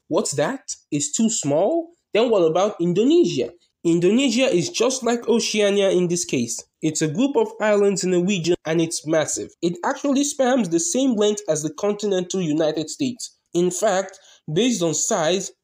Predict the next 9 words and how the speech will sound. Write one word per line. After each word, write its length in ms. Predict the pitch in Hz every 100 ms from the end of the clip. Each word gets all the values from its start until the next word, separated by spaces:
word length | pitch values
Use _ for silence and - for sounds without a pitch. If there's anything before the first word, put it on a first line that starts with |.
| -
Indonesia 640 | 190 190 262 311 208 180 -
is 120 | 175
actually 360 | 190 196 220 220
more 340 | 190 202 226
qualified 560 | 226 180 208 - 165 170
to 80 | 214
be 160 | 180 190
a 120 | 196
continent 540 | - 151 175 175 170